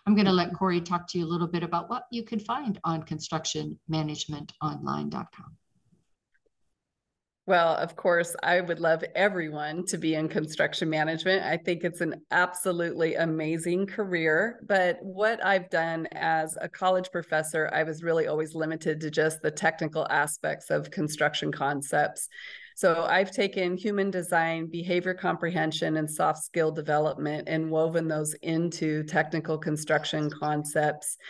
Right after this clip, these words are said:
Speaker 2: We learn about, um, Mastermind Mentor and being able to do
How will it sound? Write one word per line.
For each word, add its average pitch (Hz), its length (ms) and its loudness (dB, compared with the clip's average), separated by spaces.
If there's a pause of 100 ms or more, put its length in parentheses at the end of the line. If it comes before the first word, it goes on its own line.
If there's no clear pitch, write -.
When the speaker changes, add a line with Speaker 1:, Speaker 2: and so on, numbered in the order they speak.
(280)
Speaker 2:
We 180 180 4
learn 175 520 4
about, 165 800 2
um, 160 340 -2
Mastermind 165 680 0
Mentor 160 720 0
and 156 280 -2
being 156 380 0
able 165 340 2
to 156 520 0
do 160 400 0